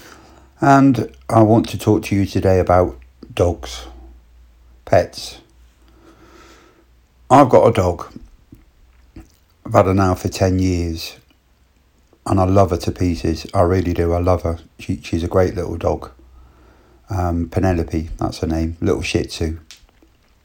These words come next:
When she's been groomed, she's about the size of a cat. She's a small dog.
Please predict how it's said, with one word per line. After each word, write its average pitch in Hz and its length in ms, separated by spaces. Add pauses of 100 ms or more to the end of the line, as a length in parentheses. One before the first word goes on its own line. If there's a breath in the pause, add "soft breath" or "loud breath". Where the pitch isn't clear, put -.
(360)
When 92 180
she's 90 180
been 85 260
groomed, 82 640 (680)
she's - 220
about - 220
the 82 80
size 85 280
of - 120
a 82 40
cat. - 480 (580 soft breath)
She's - 260
a 85 80
small 92 320
dog. 80 340